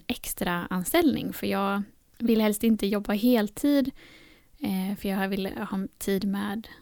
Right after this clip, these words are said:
musikskapandet som jag och min man håller på med. En del av er kanske har hittat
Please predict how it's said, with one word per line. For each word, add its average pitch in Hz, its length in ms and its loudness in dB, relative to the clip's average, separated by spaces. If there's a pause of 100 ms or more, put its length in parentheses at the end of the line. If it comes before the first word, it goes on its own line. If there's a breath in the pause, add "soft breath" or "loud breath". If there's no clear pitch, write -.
(200 loud breath)
musikskapandet 233 840 0
som 226 140 0
jag 208 80 0
och 202 80 0
min 196 180 0
man 254 220 6
håller 240 180 2
på - 200 -4
med. 226 160 -4 (540 loud breath)
En 208 120 2
del 202 180 4
av 180 100 2
er 180 60 -2
kanske 202 300 -4
har 185 160 -2
hittat - 680 -6